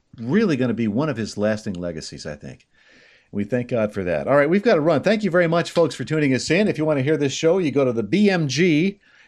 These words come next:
network dot com. All kinds of fine programming on the, uh,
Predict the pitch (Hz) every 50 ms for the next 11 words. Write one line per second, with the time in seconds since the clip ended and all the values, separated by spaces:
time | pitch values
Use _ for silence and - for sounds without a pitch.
0 | _ - 113 135 151 156 165 151 143 139 131 - 143 131 123 117 - - 131 147
1 | 165 185 180 151 - - 147 160 156 160 - 151 147 147 151 139 120 107 - 127
2 | 123 120 107 - - - 139 131 104 120 117 110 107 104 104 104 101 104 101 98
3 | 95 92 90 90 92 90